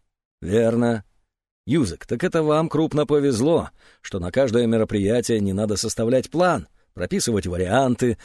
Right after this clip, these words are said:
утверждать у начальства", — невесело пошутил Север.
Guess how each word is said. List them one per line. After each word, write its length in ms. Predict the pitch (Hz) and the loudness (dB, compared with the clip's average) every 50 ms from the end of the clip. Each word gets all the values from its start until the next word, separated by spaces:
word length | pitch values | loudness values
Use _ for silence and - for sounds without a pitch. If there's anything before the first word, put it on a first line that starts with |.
| - - - | -16 -10 -6
утверждать 580 | - 120 - 113 123 123 107 92 147 185 - 180 | -4 -2 0 0 0 2 2 2 0 0 0 -2
у 60 | 185 | -2
начальства", — 720 | 185 175 - - 202 214 196 - - 107 98 - - - _ _ _ _ _ _ - | -2 -2 -2 0 0 0 -2 -2 -4 -6 -8 -8 -10 -14 _ _ _ _ _ _ -12
невесело 540 | - 90 101 110 107 101 - - 98 90 85 | -8 -4 -2 -2 -2 -2 -2 -4 -6 -6 -6
пошутил 440 | - 104 104 - 107 90 95 92 87 | -6 -6 -6 -6 -6 -6 -6 -6 -4
Север. 380 | - 101 92 71 65 - - | -4 -6 -6 -6 -10 -14 -20